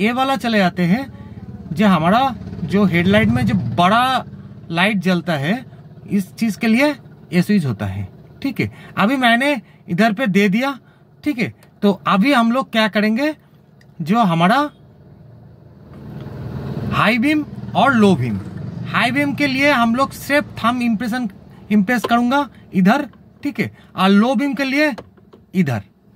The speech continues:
ठीक है। हाई बीम के लिए क्या करूंगा, सिर्फ प्रेस करूंगा, ठीक है, और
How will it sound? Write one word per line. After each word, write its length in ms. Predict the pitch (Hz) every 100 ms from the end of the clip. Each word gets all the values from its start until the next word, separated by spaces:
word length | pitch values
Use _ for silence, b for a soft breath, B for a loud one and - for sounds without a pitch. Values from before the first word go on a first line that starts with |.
| - -
ठीक 160 | 277
है। 140 | 147 101 b b b b
हाई 200 | - 202
बीम 200 | 226 262
के 100 | 240
लिए 140 | 269 277
क्या 180 | 247
करूंगा, 380 | 233 247 254 285
सिर्फ 260 | 262 302 311 - -
प्रेस 220 | 262 254
करूंगा, 400 | - 190 143 104 95 _ _ _ _ _ -
ठीक 160 | 247
है, 180 | 302 262 - b b b _ -
और 320 | 208 285